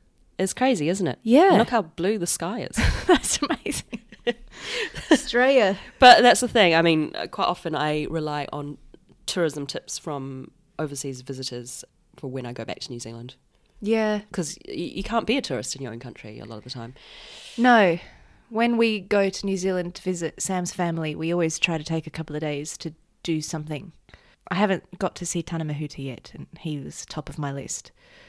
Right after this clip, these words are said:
Speaker 1: Right.
Speaker 2: Sam seems to have an encyclopedic knowledge of all the roads in New Zealand. Is there only one road in New Zealand that just takes you everywhere?
Speaker 1: <laughs> I hate to play up to the stereotype, but,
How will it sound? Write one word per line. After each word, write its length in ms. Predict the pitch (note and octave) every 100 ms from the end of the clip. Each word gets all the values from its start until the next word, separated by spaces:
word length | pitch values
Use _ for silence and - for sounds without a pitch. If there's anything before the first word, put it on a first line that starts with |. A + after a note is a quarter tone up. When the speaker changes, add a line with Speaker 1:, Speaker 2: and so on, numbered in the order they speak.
| B2+
Speaker 1:
Right. 160 | A#2 _
Speaker 2:
Sam 320 | - E4 G#4+
seems 300 | A#4 A#4+ A#4+
to 80 | -
have 240 | D4+ B3 G3+
an 100 | G#3
encyclopedic 640 | G3+ F3+ F#3 F3+ E3+ E3+ -
knowledge 240 | E3 D#3+
of 80 | E3
all 180 | - F3
the 80 | D#3+
roads 280 | D#3 D3+ D3+
in 60 |
New 120 | D3+ D3
Zealand. 320 | E3 C#3 - _ - - _ -
Is 120 | G#3+
there 120 | B3
only 160 | C#4+ D#4
one 200 | C4+ C4
road 220 | A#3+ A#3
in 80 | A#3
New 100 | A3+
Zealand 320 | A3 A3 A#3+ A#3
that 80 |
just 220 | - F#3+ -
takes 240 | - E3+
you 60 | F#3+
everywhere? 360 | G3+ C#4 A4 A4 - - -
Speaker 1:
<laughs> 580 | B4+ A#4+ - G#4+ - F4+ - F4+ - D4+ - C#4 - - - - E4+ - - C#4 - A#3
I 40 |
hate 100 | A3
to 80 | -
play 200 | A#3 F#3+
up 80 | -
to 80 | F#3
the 100 | E3
stereotype, 640 | - F3 D#3+ D#3+ C#3+ -
but, 200 | C#3+